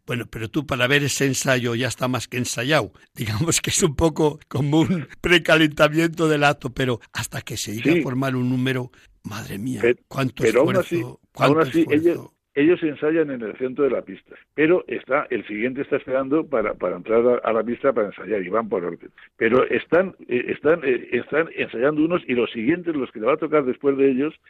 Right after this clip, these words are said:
Speaker 2: están ensayando también y están, y si no hacen nada se pueden hacer flexiones.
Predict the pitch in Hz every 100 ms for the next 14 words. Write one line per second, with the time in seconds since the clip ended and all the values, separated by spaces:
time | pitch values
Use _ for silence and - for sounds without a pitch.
0 | - 120 - 135 175 202 - 113 123 165
1 | 156 107 90 127 156 110 - 139 117 -
2 | 123 160 170 160 165 180 127 151 131 151
3 | - 117 - 135 120